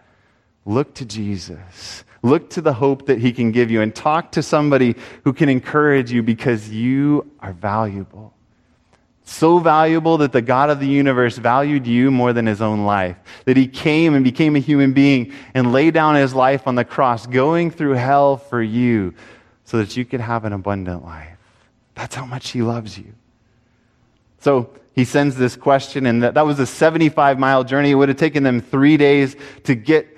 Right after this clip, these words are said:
up the Jordan Valley, past the Dead Sea, up the Jordan Valley, finally to get up to Galilee, to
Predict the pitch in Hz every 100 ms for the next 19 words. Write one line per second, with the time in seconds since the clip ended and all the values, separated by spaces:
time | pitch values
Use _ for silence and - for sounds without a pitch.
0 | - 135 160 - - 139 113 143 156 143
1 | 139 135 139 135 139 135 139 147 - 147
2 | 139 135 - 143 131 139 151 143 139 139
3 | 131 127 127 131 123 135 151 151 139 139
4 | 131 139 120 127 131 127 120 117 123 113